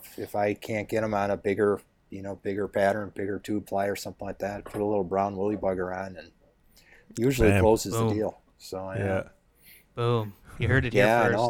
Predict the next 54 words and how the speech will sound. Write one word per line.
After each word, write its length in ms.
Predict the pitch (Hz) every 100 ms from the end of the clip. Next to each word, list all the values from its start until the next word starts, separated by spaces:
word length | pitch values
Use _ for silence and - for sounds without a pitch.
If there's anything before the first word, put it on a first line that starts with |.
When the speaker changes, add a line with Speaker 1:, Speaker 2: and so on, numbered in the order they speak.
| -
Speaker 3:
first. 220 | 139 131
Speaker 1:
know. 140 | 165 131
Speaker 2:
<laughs> 40 |
Speaker 3:
See, 80 | 151
I've 100 | 143
never 140 | 156
done, 120 | 147 139
I'm 60 |
gonna 120 | 151 139
do 160 | 139
that 180 | 135 104
now. 80 | 101
Speaker 1:
Yeah. 260 | 110 117 117 123
Speaker 3:
I've, 20 |
I've 80 | 120
never, 280 | 131 123 113 117
I 60 | 123
never 220 | 127 117
thought 220 | 120 113
about 160 | 113 107
Speaker 1:
Great 220 | 120 120
Speaker 3:
that. 80 | 131
I'm 120 | 123
gonna 20 |
do 60 | 113
Speaker 1:
comeback 120 | 104
Speaker 3:
that. 80 | 101
Speaker 1:
fly. 300 | 104 98 101 _ _ _ _ _ _ _ _ _ -
Yeah. 300 | 107 110 113 -
Speaker 3:
I 80 | 107
love 260 | 101 104
it. 100 | 104 - - - - - - - 110
I 40 |
love 220 | 110 107 110
it. 60 | - - _ _ _ _ -
Um, 360 | 135 139 135 127 139
Rick, 200 | 147 147
thank 160 | 151
you 60 | 123
so 100 | 117
much 120 | 104
for 60 | -
coming 100 | 101
on 40 |
the 40 | 95
show, 280 | - 92 - _ -
and 140 | 101
it's 80 | 95
Speaker 2:
Yeah. 60 | 117
Speaker 3:
been, 120 | 110
like, 160 | 101
really 180 | 107 101
fun 220 | - 95
chatting. 380 | 95 101 92 90